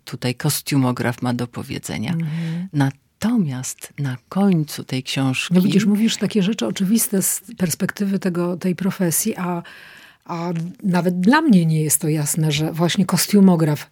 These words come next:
Speaker 2: rządzi niejako, prawda?
Speaker 1: Tak, ponieważ
Speaker 2: Mhm.
Speaker 1: bardzo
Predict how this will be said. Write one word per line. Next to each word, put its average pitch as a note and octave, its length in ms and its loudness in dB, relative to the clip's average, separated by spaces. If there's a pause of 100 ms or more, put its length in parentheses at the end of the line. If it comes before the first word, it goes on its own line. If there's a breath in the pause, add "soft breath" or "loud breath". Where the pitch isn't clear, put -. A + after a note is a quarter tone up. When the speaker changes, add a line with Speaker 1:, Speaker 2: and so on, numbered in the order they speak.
(120)
Speaker 2:
rządzi D#3 600 6
niejako, D3+ 500 2
prawda? D3+ 540 -4 (480 loud breath)
Speaker 1:
Tak, C#4 260 -6
ponieważ F#3 580 2
Speaker 2:
Mhm. F#3+ 160 0
Speaker 1:
bardzo G3 340 0